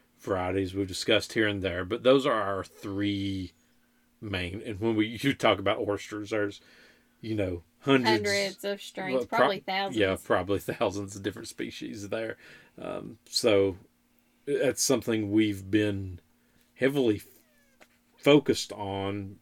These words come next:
Speaker 1: probably for three years now.
Speaker 2: Uh, probably four.
Speaker 1: Probably four, that it's something we are trying to do.
Speaker 2: Yeah.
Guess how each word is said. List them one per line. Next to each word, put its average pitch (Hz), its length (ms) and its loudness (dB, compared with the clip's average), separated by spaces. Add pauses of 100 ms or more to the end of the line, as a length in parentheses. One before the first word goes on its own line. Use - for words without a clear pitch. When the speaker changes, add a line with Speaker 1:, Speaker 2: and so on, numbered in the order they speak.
Speaker 1:
probably 131 300 2
for 92 300 -6 (680)
three 113 240 -8
years 127 360 -14
now. 175 280 -12 (680)
Speaker 2:
Uh, 285 240 -4
probably 466 220 -8 (160)
four. 349 320 -6 (160)
Speaker 1:
Probably 139 220 -4
four, 101 600 -2
that 107 300 0
it's 120 220 -4
something 107 560 -4
we 101 400 -2 (560)
are 101 100 0
trying 104 560 -2
to 110 120 -10
do. - 320 -10
Speaker 2:
Yeah. 196 200 -8